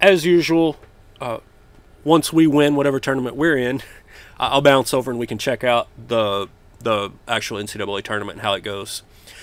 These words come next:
So let's go through here. We got Jackson State and Lipscomb, Elon, Gardner-Webb. All right, so there's all, Kansas in a play-in game. Ouch. Uh, so there's some more Wildcats that we don't care for.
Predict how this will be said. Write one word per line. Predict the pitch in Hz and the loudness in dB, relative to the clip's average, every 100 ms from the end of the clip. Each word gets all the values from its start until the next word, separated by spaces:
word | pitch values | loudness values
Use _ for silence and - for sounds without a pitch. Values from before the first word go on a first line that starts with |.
| - | -20
So | - - 202 | -4 4 6
let's | 175 | 6
go | - 196 | 4 2
through | - 202 | 4 4
here. | 165 160 165 | 4 2 2
We | |
got | 160 135 | 2 0
Jackson | 113 156 - 147 | 2 -2 -2 -8
State | - 127 | -6 -6
and | 110 | -4
Lipscomb, | 139 147 - 156 151 147 - - - _ - | -6 -6 -6 -6 -6 -8 -14 -20 -20 _ -8
Elon, | 127 123 117 | -6 -4 -4
Gardner-Webb. | 104 95 98 98 110 127 123 127 131 - - - _ _ - - _ - - _ - - - _ - | -6 -10 -10 -10 -6 -4 -4 -6 -10 -16 -20 -20 _ _ -20 -20 _ -20 -20 _ -20 -20 -20 _ -12
All | 120 | -8
right, | 92 | -8
so | - 110 | -8 -4
there's | 127 131 | -4 -2
all, | 127 131 123 - - | -2 -2 -4 -12 -18
Kansas | - - 151 180 208 143 127 | -8 -2 4 6 6 2 0
in | 135 | 0
a | 127 | -2
play-in | - 135 139 123 117 | -2 -2 0 -2 -2
game. | 110 107 95 92 - | -4 -6 -8 -16 -10
Ouch. | 147 143 - - - - - - - _ _ - - - _ _ _ - - - - - - - | -6 -6 -8 -6 -6 -8 -14 -20 -20 _ _ -20 -20 -20 _ _ _ -20 -20 -20 -20 -20 -20 -12
Uh, | - 180 165 | -4 -2 -2
so | - 151 139 131 | -4 -2 -2 -6
there's | 131 139 127 | -8 -8 -6
some | 139 | -4
more | 135 120 | -4 0
Wildcats | 117 120 113 120 117 - - | 2 0 -2 -2 -2 -2 -8
that | 117 | -8
we | 110 | -8
don't | 117 117 | -8 -8
care | - 113 | -8 -8
for. | 104 - 156 147 | -8 -8 -8 -8